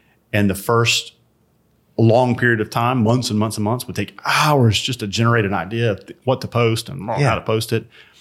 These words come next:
Speaker 1: And what I realized through that was, don't give up, be consistent. Whether it's resonating or not, you're building up muscle, you're building up consistency. And then fast forward two years, I've, I'm sitting here with you, which is fantastic.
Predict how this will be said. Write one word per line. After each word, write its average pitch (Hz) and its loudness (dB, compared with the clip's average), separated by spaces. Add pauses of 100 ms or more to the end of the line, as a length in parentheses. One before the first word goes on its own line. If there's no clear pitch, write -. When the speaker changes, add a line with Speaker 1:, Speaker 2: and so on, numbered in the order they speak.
(320)
Speaker 1:
And 101 0
what 113 0
I 110 2
realized 131 2
through 247 -4
that 98 0
was, 95 -6 (340)
don't 101 -2
give 151 0
up, - -6
be 113 0
consistent. 113 -2 (840)
Whether 104 4
it's - -4
resonating 131 2
or 123 -2
not, 110 0
you're 107 -2
building 110 0
up 117 -2
muscle, 117 0 (100)
you're 113 -2
building 107 2
up 120 -2
consistency. 117 -4 (580)
And 101 2
then 98 0
fast 113 -2
forward 113 0
two 113 -2
years, 104 0
I've, 92 -2 (1300)
I'm 92 0
sitting 101 2
here 98 4
with 90 -6
you, 120 4
which 127 -6
is 87 -8
fantastic. 107 -4